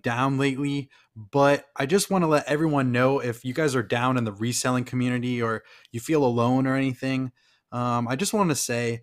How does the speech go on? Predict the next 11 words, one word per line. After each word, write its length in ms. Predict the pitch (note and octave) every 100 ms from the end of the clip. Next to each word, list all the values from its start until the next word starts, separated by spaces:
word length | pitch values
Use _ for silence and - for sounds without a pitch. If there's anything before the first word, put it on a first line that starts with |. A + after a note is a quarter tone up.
| _ -
if 80 | A#2+
you 60 | F3
ever 140 | A3
feel 240 | A3+ G#3
down 540 | B2 B2 C3+ C#3+ D3 C#3+ _ -
and, 500 | B2+ B2 A#2+ A#2+ A#2 - - _ _ _ _
you 120 | E3+ D3+
know, 200 | C#3 C3+
you're 140 | C3
just 220 | D3 A#2 B2+
not, 280 | C#3 D3+